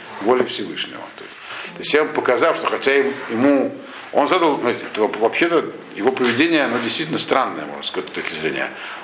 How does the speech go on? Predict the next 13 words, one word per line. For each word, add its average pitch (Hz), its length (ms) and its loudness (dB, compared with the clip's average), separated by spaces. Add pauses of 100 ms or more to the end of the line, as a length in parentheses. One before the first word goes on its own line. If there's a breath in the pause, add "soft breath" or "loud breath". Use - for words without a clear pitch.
(100)
Он 160 160 4
достиг - 320 4
всего, 76 420 -2 (240)
так? 131 240 2 (300 loud breath)
И 156 60 -6
задал 185 200 4
вопрос, 202 300 4
что 175 140 0
будет 160 260 4
дальше. 98 300 2
Он - 80 4
получил 160 360 4
ответ. 175 400 2